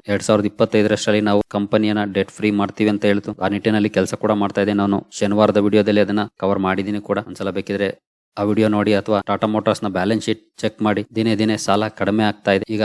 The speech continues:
around ಐದ್ ಸಾವಿರ ಕೋಟಿ ಇದೆ. So maybe ಮುಂದಿನ ದಿನಗಳಲ್ಲಿ ಅದು ಕೂಡ ಕ್ಲಿಯರ್ ಆಗುತ್ತೆ. ಯಾಕಂದ್ರೆ Tata Motors ನ ಮ್ಯಾನೇಜ್ಮೆಂಟ್ ಹೇಳಿದೆ ಅಂತಂದ್ರೆ obviously ಅವರು ಮಾಡೇ ಮಾಡ್ತಾರೆ. ಆ ನಂಬಿಕೆ ಮಾರ್ಕೆಟ್ಗಿದೆ. So ನಾನ್ ಹೇಳೋದಿಷ್ಟೇ, ಲಾಂಗ್ ಟರ್ಮ್ ಟಾರ್ಗೆಟ್ ಇಟ್ಕೊಂಡು ನೀವು ಇನ್ವೆಸ್ಟ್ ಮಾಡಿದ್ದೀರಿ ಅಂತಂದ್ರೆ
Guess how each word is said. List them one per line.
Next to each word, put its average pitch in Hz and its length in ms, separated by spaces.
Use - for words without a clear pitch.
around 104 280
ಐದ್ 101 160
ಸಾವಿರ 101 240
ಕೋಟಿ 104 240
ಇದೆ. 98 100
So 156 140
maybe 147 160
ಮುಂದಿನ 127 280
ದಿನಗಳಲ್ಲಿ 117 340
ಅದು 101 180
ಕೂಡ 113 100
ಕ್ಲಿಯರ್ 113 280
ಆಗುತ್ತೆ. 87 240
ಯಾಕಂದ್ರೆ 110 300
Tata 104 160
Motors 113 280
ನ 117 40
ಮ್ಯಾನೇಜ್ಮೆಂಟ್ 107 480
ಹೇಳಿದೆ 107 220
ಅಂತಂದ್ರೆ 127 260
obviously 143 400
ಅವರು 123 100
ಮಾಡೇ 98 240
ಮಾಡ್ತಾರೆ. 104 280
ಆ 113 40
ನಂಬಿಕೆ 139 320
ಮಾರ್ಕೆಟ್ಗಿದೆ. 98 520
So 147 180
ನಾನ್ 151 200
ಹೇಳೋದಿಷ್ಟೇ, 135 380
ಲಾಂಗ್ 117 280
ಟರ್ಮ್ 131 200
ಟಾರ್ಗೆಟ್ 107 380
ಇಟ್ಕೊಂಡು 113 300
ನೀವು 110 140
ಇನ್ವೆಸ್ಟ್ 104 400
ಮಾಡಿದ್ದೀರಿ 98 380
ಅಂತಂದ್ರೆ 101 280